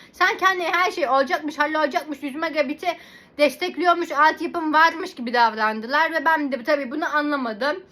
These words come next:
Sonradan Türk Net'in kendi sitesine girip açık adresimi yazana kadar. Sonra arkadaşım da dedi ki, "Sen Ceren'le de geç, o da otuz beş megabit ama çok iyi internet, verimli gelmiyordur seninki." falan yaptı. Ben de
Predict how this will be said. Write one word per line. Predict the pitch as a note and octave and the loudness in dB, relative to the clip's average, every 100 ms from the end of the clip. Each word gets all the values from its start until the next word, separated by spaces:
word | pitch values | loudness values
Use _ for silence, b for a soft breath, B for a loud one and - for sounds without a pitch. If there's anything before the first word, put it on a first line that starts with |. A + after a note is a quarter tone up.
| B B | B B
Sonradan | - D#4 D4 C4+ D#4+ | -2 0 0 0 -4
Türk | F4 D#4 D4 | -4 -8 -8
Net'in | C4+ C#4 C4+ | -8 -8 -6
kendi | D#4 C#4 B3+ | -6 -6 -8
sitesine | D4+ D4+ C#4 A#3+ | -8 -8 -8 -8
girip | A#3 D4+ C4 - D4 | -8 -6 -8 -6 -6
açık | C#4+ - | -6 -4
adresimi | D4+ A#3 B3 C#4+ C#4+ C4+ C#4 | -4 -4 -8 -8 -8 -10 -6
yazana | C#4+ A#3 C#4 C#4+ | -6 -4 -6 -6
kadar. | A#3 F#3+ G3 F#3+ _ _ B B B B B B B | -6 -8 -12 -14 _ _ B B B B B B B
Sonra | - F#4 F#4 | -2 0 4
arkadaşım | G4 - G#4 A4+ F4 | 2 2 -2 -2 0
da | A3+ | 0
dedi | D4 A4 - | 2 2 2
ki, | A#3+ G#3 G#3+ G#3 - b | -4 -6 -10 -16 -18 b
"Sen | - G4+ A4 | -4 0 0
Ceren'le | A#3 C#4+ F4 G4 A4+ C#4+ | 2 4 4 2 0 0
de | B3+ | -2
geç, | A3 A3 | -2 -6
o | C4 D#4+ | -6 -2
da | F#4 | -2
otuz | F#4+ B3 G#3 | -2 -6 -6
beş | C4+ - | -6 -6
megabit | A3+ G3+ G#3 G#3 A3 B3 C#4+ | -6 -6 -6 -6 -8 -6 -2
ama | D#4+ F4 G#4+ - B B - | 2 4 2 -2 B B -6
çok | G4 D4 | -4 -2
iyi | F#4 G4 G4+ | -2 -2 -2
internet, | F#4+ A#4 F4 C#4 C4 A#3+ A3 - C#4 - _ _ | -2 2 2 2 -2 -4 -6 -12 -18 -18 _ _
verimli | B3+ D#4 F4 F#4 F#4 | -4 -2 0 0 -2
gelmiyordur | D4 D#4 G4+ G#4 F4+ C#4 C4 | 2 2 2 -2 -2 -2 -2
seninki." | - D#4+ C#4+ D#4 D4+ B3+ F4 C#4+ | -4 -4 -2 -2 -6 -6 -6 0
falan | D#4 D#4 D#4 D4 | 2 4 2 0
yaptı. | C#4 A3+ - - D4+ D#4 | -2 -2 -4 -6 -4 -2
Ben | D#4 D#4 | -2 0
de | D#4+ F4 | 0 -2